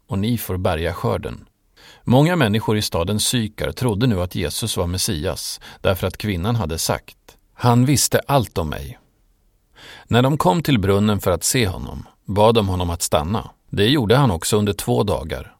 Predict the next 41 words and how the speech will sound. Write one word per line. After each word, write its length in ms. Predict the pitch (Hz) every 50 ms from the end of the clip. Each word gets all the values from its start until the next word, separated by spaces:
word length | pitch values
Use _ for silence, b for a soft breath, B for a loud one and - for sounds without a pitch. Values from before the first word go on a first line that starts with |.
| _ _
och 100 | - 98
det 80 | 101
var 100 | 98 98
tillräckligt 680 | 101 - 147 123 92 90 98 123 123 - - 101 - -
för 100 | - 98
att 100 | 90 -
ännu 300 | - 127 107 98 - 143
fler 300 | 127 - - 87 90 101
skulle 260 | 104 - - 98 87 87
komma 260 | - - 90 85 85
till 120 | - 95
tro 320 | - - - 131 135 110 98
när 120 | 90 85
de 140 | 82 87 95
lyssnade 420 | 101 95 - - - - 127 -
på 160 | - - -
honom. 340 | - - - - 65 - - b b b b b b b b b b b b b
Sedan 380 | - - 110 110 104 135 156 139
sa 200 | - - 95 92
de 140 | 113 107
till 120 | - 101 95
kvinnan, 520 | - - 87 73 71 73 73 76 - - _ _ _
"Nu 280 | - 101 113 131 151 160
tror 340 | 147 - 120 127 131 131 104
vi, 240 | 69 53 - - _ _
därför 300 | - 92 92 98 - 107
att 120 | 95 - -
vi 80 | 101
själva 420 | - - 135 117 92 85 95 120 120
har 140 | 110 90
hört 300 | 87 104 135 120 98 -
honom. 240 | - - - - - - - _ _ _ _ B B B B B B B
Inte 320 | - 95 98 92 - 127
på 120 | 120 - 113
grund 320 | 101 101 104 101 95 90
av 100 | 90 87
vad 120 | 90 90 90
du 160 | 110 131 120
berättade 500 | 90 101 107 131 135 - - - - -
för 200 | - - - -
oss. 360 | - - - - - - -